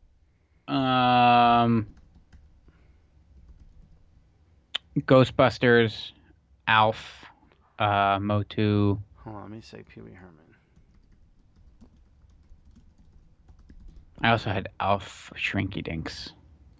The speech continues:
Speaker 2: Yeah, I, I had Pee Wee Shrinky Dinks, but not the color form. I think the only color forms I remember, I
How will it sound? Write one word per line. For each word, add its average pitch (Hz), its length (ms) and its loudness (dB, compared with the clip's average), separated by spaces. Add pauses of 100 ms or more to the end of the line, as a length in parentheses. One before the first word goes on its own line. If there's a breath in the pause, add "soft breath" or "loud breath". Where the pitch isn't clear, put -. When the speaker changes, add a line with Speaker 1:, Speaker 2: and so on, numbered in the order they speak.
(1120)
Speaker 2:
Yeah, 127 140 -2
I, 131 120 -2 (100)
I 147 100 4
had 160 140 -2
Pee 156 180 -4
Wee 127 140 -4
Shrinky 139 360 -8
Dinks, 101 440 -16 (760)
but 113 100 -16
not 123 240 -6
the 120 60 -16
color 131 260 -6
form. 131 280 -14
I 156 100 0
think 208 220 -8
the 220 60 -2
only 214 180 -4
color 185 300 -8
forms 131 340 -8
I 120 100 -4
remember, 131 540 -8
I 120 80 -6